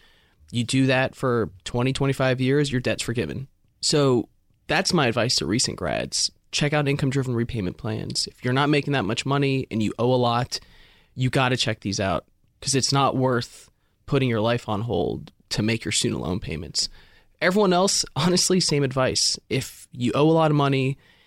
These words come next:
you don't make that much, go to the government's website, literally student loans dot gov. Look up these income plans. No one in America should be defaulting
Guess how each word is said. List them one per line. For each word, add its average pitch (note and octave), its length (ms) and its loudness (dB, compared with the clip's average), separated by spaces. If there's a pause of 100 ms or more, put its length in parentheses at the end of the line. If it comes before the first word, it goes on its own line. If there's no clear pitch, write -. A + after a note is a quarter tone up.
(180)
you A#2+ 120 -2
don't C#3+ 180 4
make C#3 320 0
that B2+ 160 0
much, A2+ 500 -2 (420)
go C#3+ 140 2
to E3+ 60 4
the E3+ 100 4
government's D#3 360 2
website, D3 520 -2
literally D3+ 460 2
student C#3+ 400 2
loans C3+ 320 2
dot B2+ 260 0
gov. A2+ 460 -4 (260)
Look C3 280 -2
up C#3 240 0
these C3 180 0
income A#2+ 340 -2
plans. - 640 -6 (380)
No F3+ 340 6
one F3+ 300 4
in C#3+ 140 4
America A#2 500 0
should G#2+ 200 -2
be A2+ 100 -4
defaulting A2 800 -4